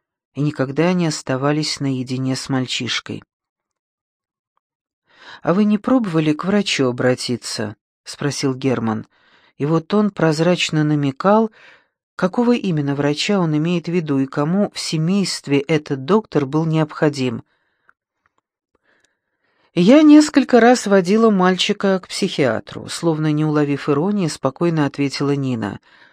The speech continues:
«К нескольким психиатрам. Все они были убеждены, что у него все в порядке. Более того, он на редкость рассудителен, спокоен и добродушен.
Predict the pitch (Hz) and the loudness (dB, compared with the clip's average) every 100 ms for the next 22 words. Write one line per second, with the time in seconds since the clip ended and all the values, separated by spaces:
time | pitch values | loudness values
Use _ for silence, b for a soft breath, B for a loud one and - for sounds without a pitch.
0 | b b - 196 190 156 - 139 - 139 | b b -2 2 2 0 -2 -6 -4 -4
1 | 131 147 - 139 120 117 113 110 107 - | -4 -6 -2 0 2 0 -4 -6 -8 -14
2 | _ _ _ _ - - 240 208 156 147 | _ _ _ _ -8 -2 0 0 0 0
3 | 135 131 131 131 131 151 214 - 147 135 | 0 -4 -6 -4 -4 -2 -2 -2 -4 -2
4 | 143 175 - 165 - 190 170 127 - 131 | -4 -4 -4 -6 -2 -2 0 -2 -4 -6
5 | 143 233 214 143 131 117 120 117 B B | -2 0 2 0 -2 -2 -4 -6 B B
6 | B B B B 180 196 196 196 196 254 | B B B B 2 4 4 4 6 4
7 | 269 - 233 - 185 196 185 - 170 156 | 2 0 -4 -2 0 0 -2 -6 -4 -4
8 | 131 175 202 - 170 156 147 - - 143 | -2 0 0 0 0 0 -2 -4 -2 -2
9 | - 151 170 185 185 190 190 190 214 214 | -2 2 4 4 4 2 2 2 2 2
10 | 233 190 - 143 127 | 2 0 0 -2 -6